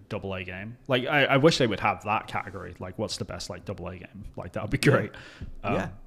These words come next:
Speaker 2: it should have its own. Yeah,
Speaker 1: like
Speaker 2: because then that would clear the way for the indie title for,
Speaker 1: Exactly.
Speaker 2: for
Speaker 1: So there's
Speaker 2: someone else to come through.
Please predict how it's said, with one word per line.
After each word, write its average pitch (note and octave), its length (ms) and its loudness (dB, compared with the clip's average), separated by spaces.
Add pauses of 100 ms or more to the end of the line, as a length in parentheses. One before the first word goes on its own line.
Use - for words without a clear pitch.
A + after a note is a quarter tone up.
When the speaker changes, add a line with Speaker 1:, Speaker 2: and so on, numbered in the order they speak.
(160)
Speaker 2:
it A2+ 100 -4
should D#3 220 -2
have G#2 140 -2
its G2+ 120 -8
own. F#2+ 160 -6 (340)
Yeah, C#3+ 200 -4 (440)
Speaker 1:
like - 120 0
Speaker 2:
because B2 120 2
then C#3+ 80 2
that C3+ 120 2
would A2+ 100 -4
clear C3 180 0
the A#2+ 80 -2
way B2 160 2
for A#2+ 160 -2
the A#2 140 0
indie G#2+ 420 -2 (100)
title F#2+ 300 -2
for, C#3 80 2
Speaker 1:
Exactly. C#3+ 320 8
Speaker 2:
for G2+ 280 -2 (100)
Speaker 1:
So G2+ 240 0
there's G#2+ 200 -4
Speaker 2:
someone A#2+ 360 0
else A#2 180 -4
to - 80 -12
come F#2 180 -6
through. E2 260 -8